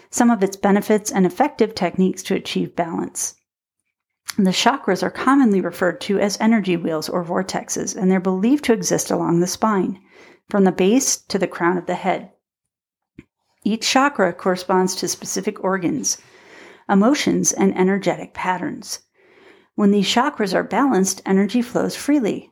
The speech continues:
promoting vitality, emotional stability, and spiritual growth.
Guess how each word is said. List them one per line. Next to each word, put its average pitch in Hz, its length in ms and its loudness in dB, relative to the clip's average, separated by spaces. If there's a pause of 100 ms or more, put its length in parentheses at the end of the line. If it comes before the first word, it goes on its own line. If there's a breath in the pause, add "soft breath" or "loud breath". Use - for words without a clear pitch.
(100)
promoting 185 440 4
vitality, 226 720 0
emotional 185 500 0
stability, 202 580 -2
and 180 160 0
spiritual 175 460 -6
growth. 196 480 -2